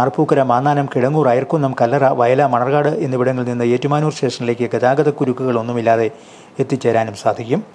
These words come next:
ഏറ്റുമാനൂരിൽ ഒരു മിനിറ്റ് സ്റ്റോപ്പ് അനുവദിച്ചാൽ നിരവധി യാത്രക്കാർക്ക് ഇത് പ്രയോജനപ്പെടുമെന്നും റെയിൽവേ യാത്രക്കാരുടെ സംഘടന പറയുന്നു. എക്സ്പ്രസ് മെമുവിനും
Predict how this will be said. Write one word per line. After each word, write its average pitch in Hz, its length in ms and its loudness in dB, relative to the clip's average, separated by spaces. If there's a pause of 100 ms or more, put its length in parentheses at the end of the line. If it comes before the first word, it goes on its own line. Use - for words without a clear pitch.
(300)
ഏറ്റുമാനൂരിൽ 160 520 2 (120)
ഒരു 202 160 4
മിനിറ്റ് 156 300 0
സ്റ്റോപ്പ് 143 300 2
അനുവദിച്ചാൽ 120 440 0 (240)
നിരവധി 165 320 2
യാത്രക്കാർക്ക് 120 580 0
ഇത് 123 160 -4
പ്രയോജനപ്പെടുമെന്നും 120 800 0 (640)
റെയിൽവേ 123 320 2
യാത്രക്കാരുടെ 117 560 0
സംഘടന 113 380 -4 (100)
പറയുന്നു. 110 360 -2 (500)
എക്സ്പ്രസ് - 540 -2
മെമുവിനും 139 440 2